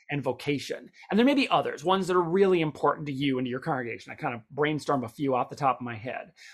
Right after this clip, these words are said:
but I'm hoping that will spark a little bit of thought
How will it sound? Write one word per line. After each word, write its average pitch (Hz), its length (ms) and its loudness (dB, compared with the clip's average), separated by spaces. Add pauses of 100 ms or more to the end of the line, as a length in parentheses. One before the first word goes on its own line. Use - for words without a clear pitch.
but 185 80 2
I'm 185 60 2
hoping 269 300 2
that 170 200 4
will 160 100 2
spark - 580 0
a 151 60 2
little 143 260 4
bit 131 400 0
of 131 380 4 (220)
thought 175 380 4